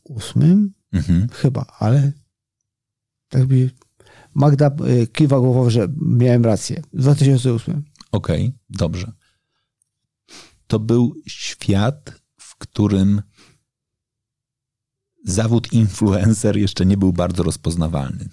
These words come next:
Speaker 2: To był świat, w którym faktycznie celebrytami i rozpoznawalnymi osobami były głównie osoby z telewizji. Ty byłeś jedną z nich.
Speaker 1: Może. Ja powiem ci, ja na to nigdy, naprawdę nigdy nie zwracałem uwagi.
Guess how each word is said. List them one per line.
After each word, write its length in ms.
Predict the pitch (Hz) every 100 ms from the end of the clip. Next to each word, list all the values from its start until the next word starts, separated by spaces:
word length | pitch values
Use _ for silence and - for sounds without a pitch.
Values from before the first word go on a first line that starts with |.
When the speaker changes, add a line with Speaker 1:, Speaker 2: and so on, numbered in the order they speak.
| -
Speaker 2:
To 80 | -
był 140 | 98
świat, 360 | - - 107 -
w 40 |
którym 380 | - 101 98 101 -
faktycznie 920 | - 90 - - - - 98 92 95 - _ _ _ _ _ - - -
celebrytami 960 | 104 98 92 92 90 87 92 131 151
i 40 | 104
rozpoznawalnymi 880 | 98 - 92 92 90 90 98 104 -
osobami 560 | - 92 87 95 120
były 240 | 107 101 101
głównie 720 | 95 98 101 101 95 98 98 -
osoby 380 | 98 - 85 90
z 80 | -
telewizji. 640 | 90 85 85 80 - 92 - - - - _ -
Ty 80 |
byłeś 320 | 110 110 101 -
jedną 260 | 95 92
z 100 | 85
nich. 240 | 87 76 69 - - - - _ _ -
Speaker 1:
Może. 480 | 330 131 104 - 180
Ja 100 | 202
powiem 220 | 220 214
ci, 180 | 226 - _ -
ja 120 | 220 214 -
na 160 | 214
to 100 | 208
nigdy, 540 | 214 220 220 233 - 180
naprawdę 380 | 156 202 156 175
nigdy 260 | 196 180
nie 160 | 180 156
zwracałem 380 | 151 151 151 131
uwagi. 400 | 113 101 139